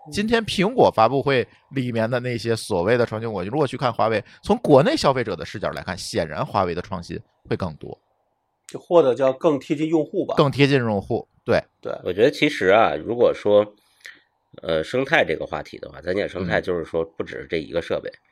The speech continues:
Speaker 1: 对。
Speaker 3: 它周围有很多跟它周边的连接的，不管是大屏的电脑，
Speaker 1: 嗯。
Speaker 3: 还是这种小小屏，就是手表、手环儿，
Speaker 1: 嗯。
Speaker 3: 还是这种无屏的耳机，我觉得能跟苹果生态能够比一比的也就是华为了。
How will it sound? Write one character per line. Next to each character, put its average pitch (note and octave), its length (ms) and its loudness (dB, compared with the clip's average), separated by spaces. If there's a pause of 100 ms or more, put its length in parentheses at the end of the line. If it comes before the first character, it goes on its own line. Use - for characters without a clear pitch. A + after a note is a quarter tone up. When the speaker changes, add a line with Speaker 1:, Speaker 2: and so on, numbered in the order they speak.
(140)
Speaker 1:
对。 D#2 220 0
Speaker 3:
它 F#2 120 0
周 F#2+ 140 -2
围 F#2 80 4
有 F#2+ 100 2
很 D2 220 -6
多 E2+ 100 -2
跟 E2+ 200 -4
它 F2 80 0
周 F2 180 -2
边 F2 260 0
的 D#2+ 120 -2
连 E2 260 -6
接 F2 240 -2
的， D2 180 -2
不 - 80 -14
管 C2 200 -6
是 D2 340 -10
大 D#2+ 140 -6
屏 - 260 -14
的 D#2 80 -8
电 D#2 160 -6
脑， - 220 -16 (480)
Speaker 1:
嗯。 A2+ 60 -4
Speaker 3:
还 F2+ 60 0
是 D#2 280 -6
这 - 120 -6
种 C#2+ 220 -8
小 F2 180 -2
小 F2 140 -2
屏， - 180 -12 (220)
就 D#2 80 -10
是 C#2 300 -12 (180)
手 - 160 -8
表、 G1+ 260 -4 (260)
手 G#2+ 120 -10 (100)
环 - 20 -10
儿， - 240 -6
Speaker 1:
嗯。 - 80 -20 (600)
Speaker 3:
还 - 200 -10
是 F2 80 -4
这 E2 80 -4
种 - 100 -6
无 E2+ 120 -6
屏 - 240 -12
的 D#2+ 120 -2
耳 - 240 -10
机， C#2 360 -12
我 C#2 120 -8
觉 F2 140 -10
得 A#2+ 120 0
能 G#2+ 200 -2
跟 C3+ 340 0
苹 A#2+ 240 -2
果 C#3+ 200 -2
生 F2 180 -8
态 E2+ 340 -4 (500)
能 D#2+ 200 -8
够 B2 100 4
比 - 140 -2
一 F#2 160 -2
比 A2 180 -8
的 C2+ 100 -6
也 - 60 -6
就 - 80 -10
是 C#2+ 80 -6
华 - 180 -12
为 - 100 -10
了。 - 180 -14